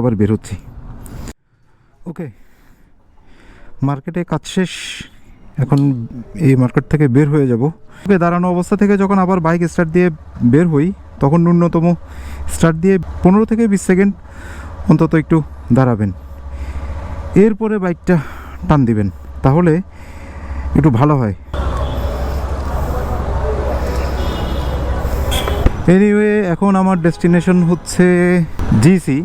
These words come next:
জিসি যাব। ঈদের পরে, গতকালকে অফিস খোলার পরে কারো, গতকালকে অবশ্য বের হওয়া হয়নি, সেজন্য আজকে বের হইলাম, কারণ সবার সাথে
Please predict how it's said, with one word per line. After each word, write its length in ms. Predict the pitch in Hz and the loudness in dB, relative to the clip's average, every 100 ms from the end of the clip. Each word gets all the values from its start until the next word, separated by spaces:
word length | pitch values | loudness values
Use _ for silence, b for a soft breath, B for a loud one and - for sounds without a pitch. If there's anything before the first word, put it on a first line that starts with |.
| - 107 | -4 2
জিসি 240 | 156 160 175 | 2 4 2
যাব। 120 | 127 98 - - - - - - - - - - - - - - - - - - - 143 | 0 -2 -6 -4 -2 -2 -2 -2 -2 -2 -2 0 0 -2 -2 -2 -2 0 0 -2 0 2
ঈদের 160 | 156 196 202 | 4 2 2
পরে, 140 | 202 180 | 0 2
গতকালকে 360 | 170 165 156 160 | 0 0 0 0
অফিস 160 | 160 175 - | -2 -2 2
খোলার 220 | 185 190 190 | 2 2 0
পরে 140 | 185 190 | 0 0
কারো, 140 | 165 165 143 | 0 0 0
গতকালকে 380 | 143 160 147 165 | 0 0 0 0
অবশ্য 160 | 156 175 139 | 0 2 2
বের 120 | 160 180 | 2 2
হওয়া 160 | 175 165 | 2 2
হয়নি, 220 | 127 135 175 - - - - - - - - - | 0 0 -4 -12 -12 -10 -10 -8 -6 -4 0 2
সেজন্য 280 | 156 160 165 | 4 4 2
আজকে 160 | 151 160 135 | 0 0 2
বের 120 | 151 | 2
হইলাম, 200 | 165 180 180 | 2 0 0
কারণ 160 | 151 143 - | 0 0 0
সবার 220 | 143 156 | 0 0
সাথে 140 | 170 | 0